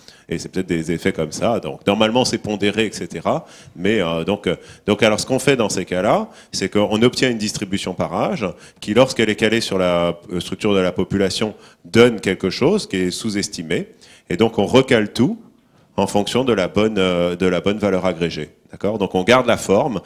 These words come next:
mais c'est simplement l-, l'intégrale sous le, sous, sous la courbe qui est, qui est modifiée. Donc c'est la première partie. Vous avez souligné aussi le problème de la personne de référence, c'est un énorme problème, et c'est, euh, bon, c'est, c'est toujours un problème dans les enquêtes,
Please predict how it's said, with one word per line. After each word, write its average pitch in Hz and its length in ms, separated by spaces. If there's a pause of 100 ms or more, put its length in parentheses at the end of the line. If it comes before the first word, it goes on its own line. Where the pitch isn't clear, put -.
(180)
mais 87 60
c'est 95 160
simplement 95 540
l-, 90 240
l'intégrale 98 600
sous - 220
le, 80 300
sous, 92 280
sous - 140
la 87 80
courbe 110 280
qui 92 120
est, 92 100
qui - 120
est 87 40
modifiée. 82 440 (320)
Donc - 80
c'est 107 60
la 95 80
première 87 240
partie. 80 200 (320)
Vous 95 60
avez 98 180
souligné 120 400
aussi 117 240
le 107 100
problème 101 320
de 98 60
la 90 80
personne 101 300
de 95 80
référence, 95 420
c'est 85 80
un 85 80
énorme 120 400
problème, 98 460 (340)
et 85 100
c'est, 87 360
euh, 82 280
bon, 87 140
c'est, 78 160
c'est 87 220
toujours 127 340
un 104 80
problème 98 300
dans 90 100
les 87 140
enquêtes, 87 400